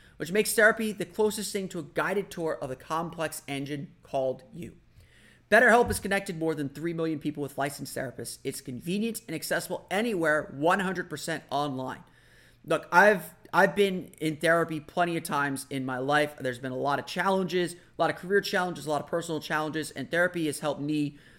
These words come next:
learn how to deal, learn how to deal with them in productive ways and learn how to be a better person in a lot, in a lot of ways too. Whether it's learning coping skills, self-empowerment, dealing with trauma, therapy, it, therapy will help you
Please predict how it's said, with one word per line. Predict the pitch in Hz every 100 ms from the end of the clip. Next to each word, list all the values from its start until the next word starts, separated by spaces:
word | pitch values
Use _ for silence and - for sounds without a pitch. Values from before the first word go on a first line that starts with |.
| _
learn | 143 190 233
how | 196 208
to | 165
deal, | 185 175 -
learn | 175 233
how | 233
to | 175
deal | 196
with | 185
them | 180 165
in | 143
productive | 147 151 143 143 131
ways | 131 131 127 - - -
and | 151 151
learn | 170 175
how | 147 160 156
to | 160 165 - _
be | 139 190
a |
better | 175 165 196
person | - 196 -
in | -
a | -
lot, | 117 113 -
in | 127
a |
lot | 127 131
of | 131
ways | 123 -
too. | - 151 - - - - _
Whether | 170 170
it's | 165
learning | 180 165 147
coping | 185 185 180
skills, | - 165 147
self-empowerment, | 180 165 156 135 160 160 156 135
dealing | 156 147
with | 131
trauma, | - 175 165 165 - - - _ _ _
therapy, | 185 196 208 214 202 185 -
it, | 165 156 -
therapy | 208 220 220 214
will | 185 160 190 175
help | - 180 175
you | 156 143 131